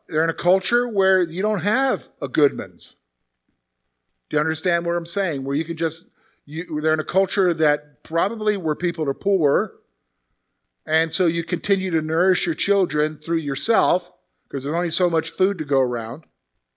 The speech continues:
So it's a different culture. So this kinda gives you a time frame, how long after this child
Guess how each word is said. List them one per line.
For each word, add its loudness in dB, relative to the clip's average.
So -14
it's -8
a 2
different 0
culture. 2
So 2
this 2
kinda 0
gives -2
you 4
a 2
time 2
frame, 0
how -4
long 0
after 2
this -2
child 0